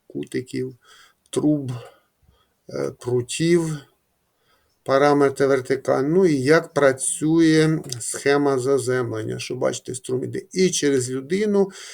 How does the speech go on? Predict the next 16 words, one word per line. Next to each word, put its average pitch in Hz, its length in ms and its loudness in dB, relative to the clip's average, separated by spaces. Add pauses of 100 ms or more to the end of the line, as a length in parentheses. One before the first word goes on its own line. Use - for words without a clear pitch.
(160)
і 160 180 -2
через 131 400 -2
заземлювач. 110 840 -8
Але 135 340 2
в 107 40 -6
зв'язку 123 380 -6
з 123 60 -10
тим, 131 220 -8
що - 160 -10
в 120 60 -8
людини 127 400 -6
більший 123 480 -6
опір - 240 -10
заземлювача 107 680 -12
менший, 185 500 -2
то 147 360 0